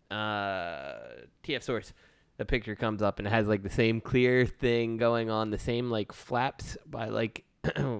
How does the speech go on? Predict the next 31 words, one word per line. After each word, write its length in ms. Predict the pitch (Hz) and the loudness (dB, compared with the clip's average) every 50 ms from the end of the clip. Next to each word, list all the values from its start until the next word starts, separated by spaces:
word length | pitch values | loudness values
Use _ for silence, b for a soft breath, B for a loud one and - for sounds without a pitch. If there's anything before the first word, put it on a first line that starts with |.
| - _ | -8 _
for 160 | - - 107 | -4 -2 0
lack 240 | 107 110 110 110 - | 2 2 0 0 -2
of 80 | 120 107 | -2 0
better 220 | 110 110 107 110 | 0 0 0 0
terms, 360 | - - 117 107 104 104 107 | -2 -2 -2 -2 -2 -4 -6
the 100 | - 110 | -6 -8
doors. 520 | 92 90 107 104 113 113 113 123 123 - - - _ _ _ _ _ _ _ _ _ _ _ _ _ - | -4 -2 0 2 4 4 4 2 0 -2 -10 -20 _ _ _ _ _ _ _ _ _ _ _ _ _ -2
Um, 400 | 95 98 101 98 101 101 101 104 | 0 2 4 4 4 2 2 2
yeah, 180 | - 147 151 156 | 4 6 6 6
it's 100 | 147 - | 6 6
the 100 | 123 104 | 2 0
same. 160 | 107 87 87 - - | 0 0 0 0 -2
Okay. 260 | 117 110 110 101 95 b b b b b b b b _ _ | 0 4 4 4 4 b b b b b b b b _ _
Um, 480 | 101 95 95 95 95 92 92 90 90 95 - _ | 0 2 4 6 4 4 2 0 -4 -10 -6 _
because 300 | 110 101 - 110 101 101 | -4 2 2 2 2 2
this 180 | 117 110 - | 0 -2 -2
Full 180 | - - 113 104 | -2 -2 -2 -2
Tilt 260 | - - 107 95 - 113 | 0 0 0 0 0 -2
has 300 | 117 101 101 98 101 110 | 0 0 0 0 -2 -2
the 320 | 107 98 95 90 87 85 - _ _ _ _ _ _ _ _ _ _ _ _ _ _ _ _ _ _ - - - - | 0 0 2 0 0 -2 -6 _ _ _ _ _ _ _ _ _ _ _ _ _ _ _ _ _ _ -20 -20 -20 -6
thing 220 | - 135 123 110 98 | -2 -2 -2 -2 -4
sticking 360 | - - 107 101 - 104 98 | -6 -8 -10 -8 -8 -6 -6
up 180 | 95 92 - _ | -6 -6 -6 _
behind 320 | - 98 101 98 95 92 | -10 -8 -6 -8 -8 -6
his 140 | 98 95 90 | -8 -10 -10
back 340 | - 95 92 90 90 - _ | -6 -6 -6 -6 -6 -10 _
too, 220 | - 110 98 87 87 - _ | -6 -4 -4 -4 -6 -10 _
their 180 | - 104 98 95 | -10 -8 -8 -8
official 380 | 92 - 95 95 - 92 87 | -8 -8 -10 -8 -8 -8 -8
one. 120 | 87 85 87 - _ | -8 -10 -10 -12 _
So, 220 | - 101 92 90 | 0 0 0 0